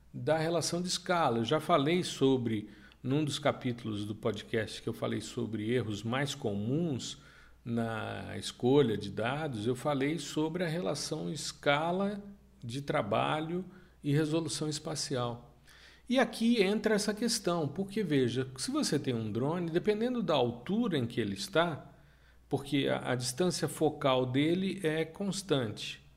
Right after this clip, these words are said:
né? É a distância entre o detetor e a lente. Mas, dependendo da altura em que você posiciona ele, você vai ter uma resolução espacial que pode até ser milimétrica.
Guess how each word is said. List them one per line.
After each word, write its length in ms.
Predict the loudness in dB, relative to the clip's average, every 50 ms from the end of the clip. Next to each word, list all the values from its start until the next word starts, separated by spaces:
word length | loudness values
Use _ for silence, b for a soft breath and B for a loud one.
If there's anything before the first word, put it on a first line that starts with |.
| -10
né? 280 | -6 -4 -2 -2 -4 -4 -2
É 100 | 2 2
a 60 | 2
distância 540 | 2 2 -2 -6 -4 -2 -2 -2 -2 -2 -4
entre 180 | -4 -4 -4 -4
o 40 | 0
detetor 760 | 2 0 0 0 -2 -6 -4 -2 -2 0 0 0 -2 -6 -8
e 140 | -6 -4 -2
a 60 | -2
lente. 560 | 0 0 0 0 -2 -2 -4 -6 -8 -12 -14 -16 B B B B B B B B B
Mas, 480 | B 2 4 4 4 4 4 2 0 -2
dependendo 560 | 2 4 4 4 6 4 4 4 4 4 4
da 100 | 4 4
altura 540 | 6 6 4 2 0 0 2 4 4 4 4
em 80 | 2 0
que 140 | -2 -2
você 320 | 0 2 2 2 2 0 0
posiciona 680 | 0 2 2 2 2 2 -2 -2 -2 -2 -2 0 -2
ele, 280 | 0 2 2 2 2 0
você 320 | 0 0 0 0 0 -2
vai 160 | -2 -2 -2 -2
ter 100 | -2 -2
uma 140 | 0 0
resolução 440 | 0 0 0 0 -2 -2 -4 -6 -6
espacial 440 | -6 -6 -4 -6 -4 -4 -2 -4 -4
que 100 | -4 -2
pode 180 | -2 0 0 0
até 200 | 0 0 0 0
ser 420 | 0 0 0 2 0 0 0 -2
milimétrica. 1000 | 0 0 4 4 6 6 6 4 2 2 2 0 0 -2 -4 -6 -6 -6 -8 -8